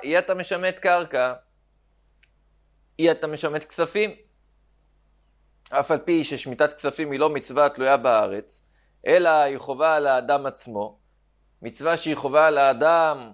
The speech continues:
לא תלויה בקדוש-, בקדושת הארץ. התורה הקישה את שמיטת כספים לשמיטת קרקע כדי ללמד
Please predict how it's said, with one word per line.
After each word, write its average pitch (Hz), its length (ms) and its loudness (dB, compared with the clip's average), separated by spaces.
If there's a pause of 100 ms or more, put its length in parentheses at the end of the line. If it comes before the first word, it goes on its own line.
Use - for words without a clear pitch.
(160)
לא 156 220 0
תלויה 151 240 0
בקדוש-, 131 460 -6
בקדושת 123 480 -4
הארץ. 95 500 -6 (340)
התורה 143 540 0
הקישה 131 640 -2 (460)
את 113 80 -8
שמיטת 143 480 0 (320)
כספים 135 520 -4
לשמיטת 120 440 -6
קרקע 220 380 0
כדי 151 280 -2
ללמד 196 400 -4